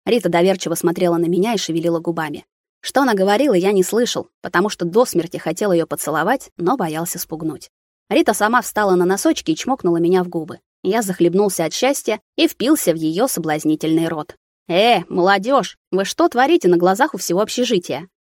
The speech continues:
Мы вскрикнули и оглянулись. Дверь комнаты была распахнута настежь, а в коридоре стояли соседи и глазели на нас. Я не видел ни одного лица. Так, пёстрая масса разного роста. Кажется, среди любопытных был и высокий мужчина,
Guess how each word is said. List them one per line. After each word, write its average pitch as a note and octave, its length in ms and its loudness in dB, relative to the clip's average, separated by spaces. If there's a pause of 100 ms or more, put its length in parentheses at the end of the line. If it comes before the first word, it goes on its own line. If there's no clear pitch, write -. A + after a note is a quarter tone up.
(220)
Мы D4+ 140 2
вскрикнули B3+ 640 0 (120)
и F#3+ 60 4
оглянулись. F3+ 640 2 (160)
Дверь F4 240 0
комнаты G3+ 380 2
была E3+ 200 0
распахнута E3+ 580 -2
настежь, A#3+ 520 0
а E4 100 0
в - 60 -8
коридоре F#3+ 360 2
стояли F3+ 360 0
соседи G3+ 460 -2
и E3 40 4
глазели E3+ 360 0
на E3 160 0
нас. - 280 -8 (400)
Я E3+ 200 2
не G#3+ 160 6
видел G#3 280 0
ни E3+ 100 6
одного D#3 340 0
лица. E3 420 -2 (340)
Так, - 300 -4 (140)
пёстрая F3 500 0
масса B3 460 0 (100)
разного F3 460 2
роста. E3+ 360 -4 (320)
Кажется, G3+ 380 0
среди F#3 260 2
любопытных F#3+ 720 0
был C4 220 2
и - 160 -4
высокий E3+ 380 0
мужчина, A#3+ 500 0